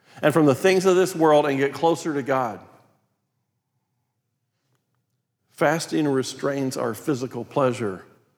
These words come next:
but it enhances our spiritual pleasure. Fasting re-,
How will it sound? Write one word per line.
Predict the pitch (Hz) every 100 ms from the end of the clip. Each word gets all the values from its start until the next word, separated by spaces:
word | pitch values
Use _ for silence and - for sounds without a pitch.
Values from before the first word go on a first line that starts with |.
| _ _ -
but | 110 110
it | 110
enhances | 98 - 156 147 107 95
our | 101
spiritual | 98 - 139 107 104
pleasure. | - 104 - 113 _ _ _ _ _ _ _ _ _ _ _ _ _ _ _ _ _
Fasting | - 156 156 185 160
re-, | 160 135